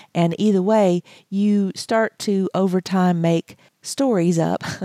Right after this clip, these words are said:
<laughs> of what is helping that, what is keeping bees alive or what killed this hive and all those things. And I've, of course, done the same. I have a higher standard of survival for myself in my own mind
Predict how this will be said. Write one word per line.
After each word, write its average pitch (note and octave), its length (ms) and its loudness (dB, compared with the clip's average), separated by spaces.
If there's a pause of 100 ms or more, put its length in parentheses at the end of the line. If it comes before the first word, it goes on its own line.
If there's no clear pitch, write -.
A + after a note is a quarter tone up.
<laughs> A#3 300 -10
of G#3+ 180 0
what A#3 240 0
is G#3 280 2 (200)
helping E3+ 640 0
that, D#3 400 -2
what F3+ 340 0
is F3 160 2
keeping G3 380 0
bees F3+ 200 2
alive E3+ 440 2
or D#3 80 0
what E3 260 -2
killed F#3 280 0
this F3 180 -2
hive D#3 480 0
and D#3 100 -4
all D3 160 -4
those D3 220 -4
things. C#3 380 -8
And D3+ 200 -4
I've, D#3+ 360 -2
of E3 120 -6
course, E3+ 240 -2
done D#3 240 -2
the D#3 80 -2
same. C#3 440 -4 (120)
I F#3 80 2
have G3 380 2 (220)
a F3 60 -2
higher F#3+ 440 0
standard F#3+ 480 0
of E3 120 0
survival F3 640 0
for E3 180 -4
myself D3+ 480 -2
in D#3 100 -2
my D#3 180 0
own F3+ 160 2
mind D3+ 460 -2